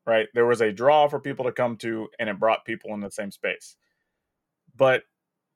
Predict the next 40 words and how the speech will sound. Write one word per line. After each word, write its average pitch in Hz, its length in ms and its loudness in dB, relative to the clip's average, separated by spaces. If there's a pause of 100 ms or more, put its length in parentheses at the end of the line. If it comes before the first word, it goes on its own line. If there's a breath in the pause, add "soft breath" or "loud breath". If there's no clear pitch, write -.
(140)
that 123 300 0
was 135 200 0
just, 135 260 0
like, 117 400 -2
the 113 140 -2
centerpiece. 117 840 -4 (380)
And 120 120 0
there 123 100 2
was 120 160 0
all 156 580 4
these 143 220 -4
things 143 300 -2
happening 123 380 0
in 120 100 -6
the 117 80 -4
orbit 113 300 0
around 120 360 0
it 95 140 -4 (280)
that 113 240 0
were 113 140 0
entertaining. 110 600 -4
It 127 80 -6
didn't 131 200 -2
have 147 280 0
to 147 60 -10
be 127 180 -10
just 113 420 -2
about 110 300 -2
the 104 80 -10
main 101 300 -8
thing. 101 320 -8 (1080)
'Cause 147 120 2
it 147 60 0
almost 220 280 2
used 151 160 -4
to 151 60 -10
be 120 300 -8 (440 soft breath)
the 123 100 -4
main 135 240 0
event, 135 360 0